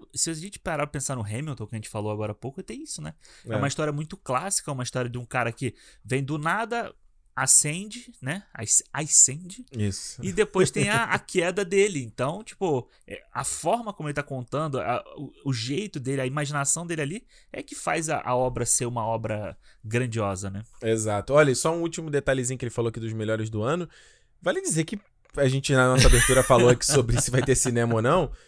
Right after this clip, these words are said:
Speaker 2: Meus queridos, não, entre os, né, entre, como é que fa-, como é que fala? Entre mortos e feridos, todos sobreviveram.
Speaker 1: <laughs> Exato.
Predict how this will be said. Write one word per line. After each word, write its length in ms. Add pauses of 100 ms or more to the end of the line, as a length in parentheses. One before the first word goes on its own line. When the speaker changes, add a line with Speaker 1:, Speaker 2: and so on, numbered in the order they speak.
(240)
Speaker 2:
Meus 160
queridos, 560 (360)
não, 320
entre 380
os, 80
né, 420
entre, 280
como 120
é 40
que 80
fa-, 120
como 140
é 40
que 60
fala? 200
Entre 120
mortos 280
e 40
feridos, 420
todos 180
sobreviveram. 600
Speaker 1:
<laughs> 60
Exato. 400